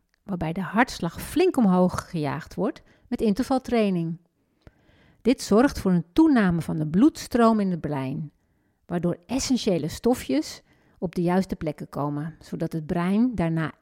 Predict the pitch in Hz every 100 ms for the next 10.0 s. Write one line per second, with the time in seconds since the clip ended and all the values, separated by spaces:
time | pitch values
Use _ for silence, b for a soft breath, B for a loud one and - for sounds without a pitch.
0 | _ 214 254 - - - 190 180 170 170
1 | 156 156 185 - _ _ _ _ _ _
2 | - _ _ _ _ _ 208 - - 359
3 | 349 185 185 160 165 175 165 185 220 208
4 | 185 220 208 - 196 247 294 - 269 -
5 | 311 311 254 233 247 233 170 - 143 135
6 | 147 143 175 b b b b b b b
7 | b 180 185 185 190 214 208 - 233 247
8 | 208 175 151 233 247 175 180 143 - 190
9 | 170 - - 151 175 - 170 170 226